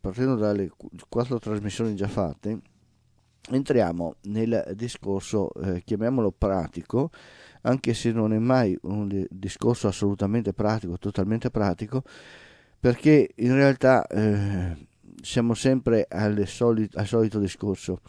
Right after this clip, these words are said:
Quando, eh, vengono definiti elementi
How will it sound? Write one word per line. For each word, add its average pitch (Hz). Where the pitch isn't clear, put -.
Quando, 131
eh, 80
vengono 120
definiti 117
elementi 107